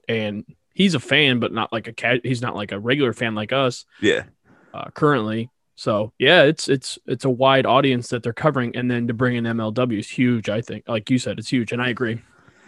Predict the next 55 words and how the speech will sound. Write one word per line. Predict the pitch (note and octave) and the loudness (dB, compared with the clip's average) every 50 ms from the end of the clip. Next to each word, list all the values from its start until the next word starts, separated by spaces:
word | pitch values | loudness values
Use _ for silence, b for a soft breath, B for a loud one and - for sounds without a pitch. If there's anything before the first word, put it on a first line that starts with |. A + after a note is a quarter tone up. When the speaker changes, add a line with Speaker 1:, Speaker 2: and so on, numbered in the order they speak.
| b b b b | b b b b
Speaker 2:
Yeah, | - E2 | -4 -2
definitely, | E2 - E2+ F#2 - G2 F#2+ F2+ F2+ F2+ | 0 0 0 0 0 0 2 2 2 0
uh, | - _ - | -2 _ 0
during | G#2+ G2 F#2+ G2 F#2 | 2 2 4 2 2
those | F#2+ F#2+ G2 F#2 - - | 2 2 2 2 0 -8
Dark | - - G2+ G2+ | -4 -2 -2 0
Side | - G#2 G2 | 2 2 2
of | F#2+ | 2
the | F#2 F#2 | 2 0
Ring | G2+ G2+ F#2+ | 0 0 0
episodes | G2 F#2+ G2 - G#2 F#2+ E2+ | -4 -4 -4 -4 -4 -2 -2
that | F#2 E2+ C#2+ - - | -2 -4 -4 -4 -8
apparently | F2+ - G2+ G#2 G#2+ G#2 G2+ | -8 -2 -2 -2 0 0 0
get | F#2 F#2 F2 | 0 -2 2
big | - G#2 G2 G2 | 4 2 2 2
numbers | G#2 G#2 G#2 G#2 F#2+ | -2 0 0 0 0
on | G2+ G2+ G#2 G2 G2 F#2+ | 2 0 0 -2 -6 -12
Vice, | - - - G2 A#2 B2+ B2 - - - | -10 0 2 2 2 2 0 -4 -4 -6
they're | - F2 | -6 -4
gonna | F2+ F#2+ F#2+ | -4 -2 -2
be, | F#2+ F#2 - _ _ | -4 -4 -6 _ _
definitely | F#2 G#2 G#2+ G#2 - G#2 | 2 2 2 2 0 -2
gonna | G2+ G2+ | -2 -2
be | G#2 G#2 | -2 -4
playing | - - G#2+ G#2+ A2 G#2+ G#2 | 0 0 0 0 0 -2 -2
a | G2 | 0
lot | F#2+ G2 G#2+ G#2+ | 0 0 0 0
of | G2+ G#2+ | 0 -4
M | A2 G#2+ | -2 -2
L | G#2 G2 | -2 -2
W | G2 F#2+ A2+ A2+ | -2 -2 -2 -2
commercials | - A#2+ G#2+ G2 A2 A2 G#2+ - | -4 -4 -4 -4 -6 -6 -8 -10
to | - G2 | -10 -12
keep | - - G#2 G#2 - | -10 -10 -10 -10 -4
the | - F#2+ F#2+ F#2 F#2+ | -2 0 0 0 0
wrestling | F#2+ G2 G2+ - - G#2+ F#2+ | 0 -2 -2 -2 -4 -4 -2
audience | G2+ G#2 G#2 G2 F#2+ - - - | -2 -2 -2 -4 -8 -10 -14 -10
locked | - E2 G2 G2 - F2+ | -2 -2 0 0 0 -2
in. | F#2 A2 B2 | -4 -4 -4
And | G#2+ D#2+ D#2 | -6 -10 -8
like | E2 F2+ F2 | -10 -10 -6
I | - F2+ | -6 -6
said, | - - F#2 F#2 F#2 F2 F#2 B B B B B B B B B B B - | -4 -2 -2 -2 -2 -4 -6 B B B B B B B B B B B -14
that's | - - | -10 -6
just | C3+ B2 G#2 | -2 0 2
awesome | G2+ - - G2+ | 2 0 0 -4
'cause | F#2 F2+ | -8 0
there's | F#2 G#2 F#2+ | 0 2 2
a | G#2+ | 2
lot | F#2 F#2 G#2 G#2 | 2 4 4 2
of | G2+ - | 2 2
talent | - G2+ G#2 G#2 F2 - | 2 2 2 2 0 0
there, | D#2 E2+ | -2 -2
man. | E2 E2 E2 E2 E2 F2 F2 | 0 -2 -2 -2 -2 -2 -2
Uh, | F2 E2 E2+ D#2+ C#2 F2+ F#2+ | -2 -4 -4 -4 -6 -8 -10